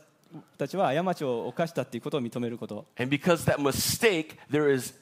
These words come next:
Speaker 2: there has been, if you haven't received forgiveness, guilt on your life.
Speaker 1: で、その、えー、え、そ-、そ-、そのあや-、過ちのために、あの、じ-、人生の中で私たちはその罪悪感とか、
Speaker 2: Okay,
Speaker 1: 罪過とかがあります。
Speaker 2: so if you go to Psalm one oh three, here we go.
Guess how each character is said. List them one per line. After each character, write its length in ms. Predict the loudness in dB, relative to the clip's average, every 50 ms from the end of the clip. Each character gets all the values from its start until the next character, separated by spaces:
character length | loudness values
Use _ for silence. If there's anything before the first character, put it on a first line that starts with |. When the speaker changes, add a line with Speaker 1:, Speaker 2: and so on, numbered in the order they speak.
| -8 -2
Speaker 2:
there 140 | 0 0 2
has 360 | 2 2 2 2 0 0 -2
been, 220 | 0 2 2 2 2
if 140 | 0 -4 -4
you 60 | -4 0 2
haven't 240 | 2 2 2 0
received 240 | -2 -6 -6 -8 -8
forgiveness, 400 | -8 -6 -4 -2 -2 -2 -2 -4 -8 -16 -16 -18 -18 -18 -18 -12 -2
guilt 360 | 2 4 6 6 4 2 -2 -6 -6
on 160 | -4 -2 0
your 160 | 0 2 2 4
life. 380 | 2 2 0 -4 -14 -20 -14 -6
Speaker 1:
で、 200 | -2 0 0 0
そ 120 | 0 -2
の、 280 | -2 0 0 0 -2 -4 -8 -8
え 760 | -4 -2 0 2 2 2 0 0 0 0 0 -2 -2 -4 -4 -6 -6
ー、 40 | -6
え、 420 | -6 -6 -10 -16 -20 -20 -16 -14 -14
そ-、 0 |
そ-、 160 | -14 -14 -16
そ 160 | -10 -8 -6 -2
の 160 | 0 2 2
あ 60 | 2
や-、 160 | 2 0 0 0 0 2 2 2 2 2
過 100 | 0 -2
ち 100 | -2 -4
の 120 | -4 -2
た 100 | -2 0
め 160 | 0 0 0
に、 320 | 2 2 2 0 0 -2 -2
あ 80 | -2
の、 160 | -2 -2 -2
じ-、 140 | -4 -4 -6 -6
人 220 | -4 -2 -2 0
生 160 | 0 0 -2
の 120 | -2 0 -2
中 240 | -2 0 0 0
で 60 | 0 0
私 240 | 0 0 -2 -2
た 80 | -2 -4
ち 60 | -4
は 60 | -6
そ 100 | -4 -4
の 80 | -6 -4
罪 260 | -2 0 0 2 0
悪 80 | -2 -2
感 220 | -4 -8 -8 -8
と 100 | -10 -16 -20 _ -20 -10 -8
か、 80 | -4
Speaker 2:
Okay, 20 | -2
Speaker 1:
罪 200 | 0 0 0 -2
過 80 | -4 -6
と 80 | -6
か 100 | -8 -8
が 60 | -8
あ 160 | -8 -8 -10 -8
り 60 | -6
ま 100 | -4 -2
す。 0 |
Speaker 2:
so 0 |
if 20 | 0
you 60 | 0
go 60 | 0
to 20 |
Psalm 320 | 0 0 2 2 2 4 4
one 160 | 4 4 4
oh 80 | 2 0
three, 260 | -2 -4 -4 -2 0
here 140 | 0 0 -2
we 80 | -2
go. 260 | 0 0 -2 -2 -4